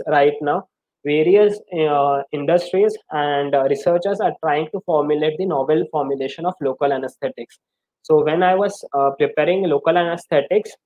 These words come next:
I found out that right now in current affairs, which is a part of a niper exam, which is the general knowledge part, in that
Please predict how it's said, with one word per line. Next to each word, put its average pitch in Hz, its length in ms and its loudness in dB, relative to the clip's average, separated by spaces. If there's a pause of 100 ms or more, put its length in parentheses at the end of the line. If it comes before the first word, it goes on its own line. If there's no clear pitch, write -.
(140)
I 147 180 2
found 170 300 0
out 196 240 0
that 175 220 -2 (200)
right 143 240 2
now 143 220 0
in 135 160 -8
current 160 320 0
affairs, 151 420 0 (380)
which 135 140 -4
is 147 100 0
a 156 80 0
part 143 340 2
of 160 120 2
a 165 60 -2
niper 139 380 0
exam, 147 420 0 (140)
which 135 120 -12
is 143 80 -6
the 147 160 2
general 143 400 -2
knowledge 139 380 2 (200)
part, 131 220 -4 (380)
in 156 200 0
that 208 180 2